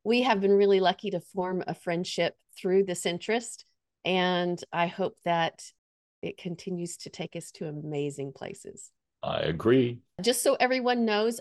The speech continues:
Speaker 1: our first episode will go live on December twelfth, uh, at twelve twelve A M.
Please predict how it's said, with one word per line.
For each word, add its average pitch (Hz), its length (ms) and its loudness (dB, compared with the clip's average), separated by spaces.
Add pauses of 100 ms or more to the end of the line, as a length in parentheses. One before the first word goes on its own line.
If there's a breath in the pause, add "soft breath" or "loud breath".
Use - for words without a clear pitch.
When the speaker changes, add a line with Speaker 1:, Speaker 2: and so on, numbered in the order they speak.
Speaker 1:
our 190 140 2
first - 560 -6
episode 214 600 0
will 190 280 0
go 190 180 0
live 190 560 2 (400)
on 185 380 2
December 190 760 -2
twelfth, - 540 2 (760)
uh, 175 260 -4
at 175 180 0
twelve 302 340 -2
twelve 311 380 -2
A 285 260 -4
M. 247 440 -6